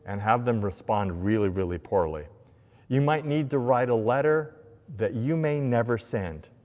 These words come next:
Sometimes the person won't respond at all, or sometimes they won't respond in the way that you had hoped.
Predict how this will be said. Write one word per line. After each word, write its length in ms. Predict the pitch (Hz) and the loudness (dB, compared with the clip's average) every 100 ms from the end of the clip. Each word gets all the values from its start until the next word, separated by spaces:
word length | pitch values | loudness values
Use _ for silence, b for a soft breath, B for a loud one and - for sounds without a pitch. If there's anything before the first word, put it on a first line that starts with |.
| _ b b b b | _ b b b b
Sometimes 420 | - 170 170 160 | 0 2 4 2
the 60 | 131 | 2
person 360 | - 160 160 139 | 4 4 4 2
won't 200 | 143 123 | 2 0
respond 500 | 110 - 143 143 131 | -4 2 2 2 0
at 80 | 127 | 0
all, 280 | 143 147 | 0 2
or 120 | 127 101 | 2 0
sometimes 420 | 139 131 131 120 | -6 -6 -6 0
they 80 | 123 | 2
won't 220 | 123 117 | 2 0
respond 500 | 110 - 117 117 117 | -8 -2 0 0 -2
in 80 | 101 | -4
the 80 | |
way 160 | 101 104 | 0 0
that 80 | 104 | 0
you 100 | 95 | -4
had 80 | 87 | 2
hoped. 340 | 104 95 - | 2 2 0